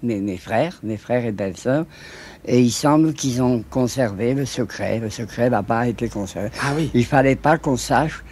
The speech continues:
Speaker 1: que Pierre, euh, moi, moi je suis Pierre, que Pierre é-, était un déporté homosexuel.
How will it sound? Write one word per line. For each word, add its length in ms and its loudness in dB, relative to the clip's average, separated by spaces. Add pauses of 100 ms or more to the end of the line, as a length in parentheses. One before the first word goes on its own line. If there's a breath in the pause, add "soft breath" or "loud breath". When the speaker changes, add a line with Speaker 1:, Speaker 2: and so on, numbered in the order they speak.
(280 loud breath)
Speaker 1:
que 120 2
Pierre, 480 2 (160)
euh, 80 -8
moi, 180 -2 (120)
moi 140 0
je 80 -6
suis 120 -4
Pierre, 300 0 (320 loud breath)
que 100 2
Pierre 460 4
é-, 380 -2
était 200 0
un 100 2
déporté 540 -2
homosexuel. 680 -6